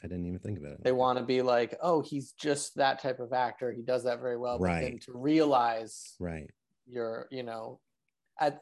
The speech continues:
Speaker 2: I, what's funny is, like, okay, you can do comedy, you can do drama. I, while you were saying that, I looked at, like, "Well, you're an actor."
Speaker 1: Mm-hmm.
Speaker 2: through and through. Like, this is, you know, what your pedigree is in, what you studied, what you worked on. So
Speaker 1: Yeah. Yeah.
Speaker 2: I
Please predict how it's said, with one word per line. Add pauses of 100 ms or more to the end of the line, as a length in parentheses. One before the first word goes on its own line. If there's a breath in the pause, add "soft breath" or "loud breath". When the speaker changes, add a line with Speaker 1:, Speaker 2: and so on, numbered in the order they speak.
Speaker 2:
I,
what's
funny
is,
like,
okay,
you
can
do
comedy,
you
can
do
drama.
I, (120)
while
you
were
saying
that,
I
looked
at,
like, (240)
"Well,
you're
an
actor." (420)
Speaker 1:
Mm-hmm. (180)
Speaker 2:
through
and
through.
Like,
this
is,
you
know, (100)
what
your
pedigree
is
in,
what
you
studied,
what
you
worked
on.
So
Speaker 1:
Yeah. (720)
Yeah. (500)
Speaker 2:
I